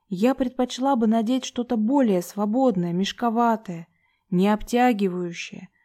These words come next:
но капитан чистоты всё это засунул в стиральную машину и, скорее всего, сделал это специально. Ба постоянно ворчала, что картофельный мешок на мне будет смотреться куда лучше, чем мой сарафан.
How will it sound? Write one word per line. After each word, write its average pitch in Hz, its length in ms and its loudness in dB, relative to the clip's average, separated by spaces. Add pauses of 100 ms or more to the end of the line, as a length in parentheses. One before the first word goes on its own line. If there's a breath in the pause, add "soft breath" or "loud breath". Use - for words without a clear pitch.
(220)
но 185 100 -2
капитан 220 480 2
чистоты 226 540 -6
всё 233 240 -2
это 196 140 0
засунул 190 540 0
в - 100 -14
стиральную 214 520 2
машину 196 600 0 (440)
и, 247 100 -2
скорее 269 460 0
всего, 165 500 -6
сделал 185 600 0
это - 180 -10
специально. 180 840 -6 (760)
Ба 269 180 4
постоянно 269 600 0
ворчала, 214 640 -4 (240 soft breath)
что - 240 -2
картофельный 196 720 0
мешок 240 420 0
на 202 100 2
мне 175 320 0 (280 soft breath)
будет 240 340 0
смотреться 247 540 -2
куда 226 300 0
лучше, 247 340 -2
чем 185 200 -4
мой 214 220 2
сарафан. 240 680 -6